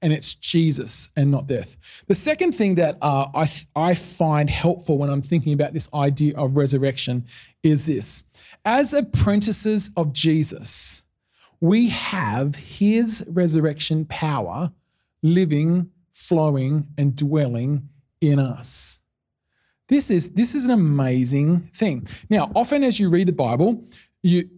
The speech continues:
you don't often get the narrative peeled back to look in to the mechanics of how God does stuff. O-, it's,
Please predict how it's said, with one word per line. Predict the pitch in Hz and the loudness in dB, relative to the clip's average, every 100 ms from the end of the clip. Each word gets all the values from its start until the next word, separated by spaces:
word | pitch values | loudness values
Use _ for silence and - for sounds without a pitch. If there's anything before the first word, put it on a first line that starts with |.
| _ | _
you | 170 - 190 | -18 0 0
don't | 185 226 285 302 - | 2 0 -2 -4 -2
often | 214 - 240 180 | 0 2 0 2
get | 165 - _ _ _ | 0 -2 _ _ _
the | 180 147 | 0 2
narrative | 151 151 170 185 180 - | 2 2 0 0 0 -2
peeled | - 185 156 135 | -2 0 0 0
back | 165 139 - | -2 -4 -4
to | - 147 | 0 2
look | 151 180 185 | 2 0 0
in | 180 147 139 139 | 0 2 0 -4
to | - 156 | -2 0
the | |
mechanics | 143 139 - 180 180 - - | 0 0 -2 0 0 -2 -6
of | 107 | -2
how | 139 147 | 0 0
God | 147 139 139 135 | 0 0 0 0
does | 139 135 | 0 0
stuff. | - 104 - - - - - | -4 -6 -10 -20 -20 -20 -4
O-, | - - | -2 2
it's, | 214 - | 0 0